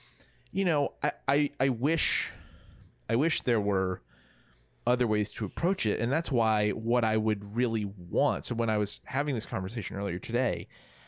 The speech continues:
I thought through in my head, like, from a, from a sporting perspective, from a fandom and appreciation perspective, like, what would I actually want to see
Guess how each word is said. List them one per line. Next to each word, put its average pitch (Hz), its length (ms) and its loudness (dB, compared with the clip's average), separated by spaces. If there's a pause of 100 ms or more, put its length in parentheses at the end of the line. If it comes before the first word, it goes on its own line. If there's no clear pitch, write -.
(400)
I 113 160 0
thought 135 400 -2
through 110 160 2
in 104 60 2
my 98 120 0
head, 101 160 -2
like, 98 160 -8 (340)
from 147 480 -2
a, 107 360 2 (1600)
from 135 220 -2
a 98 60 0
sporting 165 580 0
perspective, 98 920 -4 (300)
from 110 440 -4
a 95 520 -6 (680)
fandom 117 800 0
and 104 160 -2
appreciation 95 840 -4
perspective, 87 480 -10
like, 113 100 -6
what 143 340 -2
would 247 80 -2
I 147 140 0
actually 104 500 -4
want 92 420 -4
to - 140 -6
see 90 560 -4